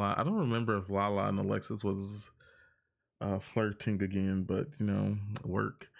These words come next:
Anyways, Rue <laughs> enters the workroom and announces to the contestants what the maxi challenge is gonna be.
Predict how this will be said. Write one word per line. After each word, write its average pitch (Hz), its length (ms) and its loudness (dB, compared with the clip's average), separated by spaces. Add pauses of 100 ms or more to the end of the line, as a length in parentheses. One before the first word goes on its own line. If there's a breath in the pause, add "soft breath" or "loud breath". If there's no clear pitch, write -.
(480 loud breath)
Anyways, 147 580 2
Rue 143 240 4
<laughs> 165 40 2
enters 160 400 2
the 127 160 4
workroom 139 800 2 (400 loud breath)
and 117 100 4
announces 113 560 2
to 131 80 0
the 120 80 0
contestants 117 640 0
what 98 180 0
the 101 120 0
maxi 113 400 0
challenge 139 380 -2
is 127 120 -6
gonna 131 240 0
be. 131 420 0